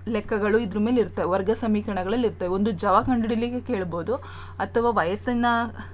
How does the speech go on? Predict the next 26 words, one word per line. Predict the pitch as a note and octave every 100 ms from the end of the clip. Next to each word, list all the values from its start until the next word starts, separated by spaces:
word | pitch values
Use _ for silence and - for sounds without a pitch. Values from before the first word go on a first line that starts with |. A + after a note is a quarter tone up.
| -
ಆಧಾರದ | - G#3 A3+ A3+ A#3
ಮೇಲಿನ | A3+ G#3+ G#3
ಲೆಕ್ಕಗಳನ್ನ | G3+ F3 G3 F3+ F3+ B3 -
ಕೇಳ್ಬೋದು. | F#3+ E3 E3+ G#3+
ಹಾಗಾಗಿ | A#3+ G#3 G3 A3
ಚೆನ್ನಾಗಿ | D#4 - A3 G3 F#3
ಅಭ್ಯಾಸ | F#3 F3+ G3 G#3+
ಮಾಡ್ಕೋಬೇಕು. | G#3 F3 - D#3+ D#3 - - - - - F#3+
And | F3+
ಲಾಸ್ಟ್ | F3 A#3+ - -
ಬಂದು | A#3 A#3+ A#3 B3 C4 - -
ತ್ರಿಕೋನಮಿತಿ | G#3 - G#3+ G#3+ G#3 G3 G3+
ಅಥವಾ | F#3 F3 F3+ D#4 - - -
ತ್ರಿಭುಜದ | G#3+ G3+ G#3+ G3
ಮೇಲಿನ | F#3 F3+ E3+ E3
ಲೆಕ್ಕಗಳು. | D#4 D4 - - - - - - - -
So | C4 C4
ಇಲ್ಲಿ | C#4+ D4+
ತ್ರಿಕೋನಮಿತಿಯ | - A3 B3+ B3+ A#3+ A3+ B3
ಅನ್ವಯದ | G#3 A3 B3+ C4+ B3+
ಲೆಕ್ಕ | A#3 G#3+ G3+
ಬರೋದಿಲ್ಲ | F#3 F3+ F3 F#3
ಮಕ್ಕಳ, | F3 - D4 C4+ C#4 -
ತ್ರಿಕೋನಮಿತಿಯ | - G#3+ B3 C4 C4+ A#3 A3+ A3
ಟೇಬಲ್ಸ್ | G#3+ G#3 F#3 G3+ G3+ G#3
ಮೇಲೆ | G3 G3 G3+